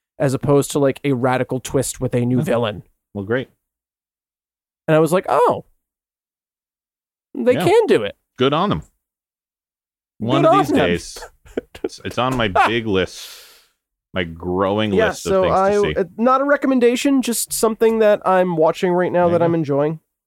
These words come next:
Speaker 1: and glad to, uh,
Speaker 2: Yeah.
Speaker 1: see it sticking around.
Speaker 2: Yeah, and I'm just glad to be back into an, an anime place too, 'cause for a little while there, I was, I was like, it was like dehydrated, but for anime.
Speaker 1: Yeah, I, I, I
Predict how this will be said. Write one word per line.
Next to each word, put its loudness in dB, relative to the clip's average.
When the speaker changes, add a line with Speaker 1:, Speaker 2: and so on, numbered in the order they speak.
Speaker 1:
and 0
glad 2
to, 0
uh, 0
Speaker 2:
Yeah. -6
Speaker 1:
see -4
it -4
sticking -6
around. -2
Speaker 2:
Yeah, 0
and -2
I'm -2
just -8
glad -2
to -14
be -2
back -4
into -10
an, -12
an -12
anime -8
place -16
too, -10
'cause -18
for -10
a -4
little -4
while -2
there, -4
I -6
was, -12
I -6
was -6
like, -6
it -16
was -8
like -6
dehydrated, -4
but -4
for -4
anime. -2
Speaker 1:
Yeah, 0
I, 0
I, 0
I -4